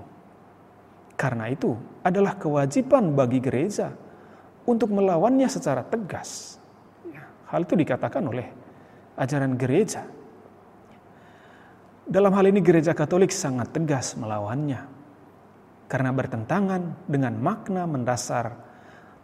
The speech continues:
tentang perkawinan dan keluarga sebagai persatuan seorang laki-laki dan seorang perempuan, bukan persatuan seorang laki-laki dengan seorang laki-laki atau seorang perempuan dengan seorang perempuan,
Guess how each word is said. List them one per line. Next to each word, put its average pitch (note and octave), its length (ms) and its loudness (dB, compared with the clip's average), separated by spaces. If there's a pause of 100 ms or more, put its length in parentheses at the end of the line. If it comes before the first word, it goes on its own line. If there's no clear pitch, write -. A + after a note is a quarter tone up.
tentang C3+ 400 -2
perkawinan E3 560 -2
dan B2 240 -4
keluarga A2+ 640 -2
sebagai A2+ 480 -8
persatuan D#3 720 -2 (560)
seorang G3+ 480 0
laki-laki C3 640 -2
dan G#2+ 240 -6
seorang D3 560 -2
perempuan, G#2 560 -10 (480)
bukan D3 320 2
persatuan G3 720 -4
seorang B2 480 -4
laki-laki C#3 560 -4
dengan D3 240 -2
seorang A2+ 480 -6
laki-laki C3+ 560 -4 (480)
atau F3+ 240 0
seorang C#3 400 -2
perempuan C#3 560 -2
dengan A#2+ 320 -2
seorang A#2 640 -4
perempuan, B2 480 -2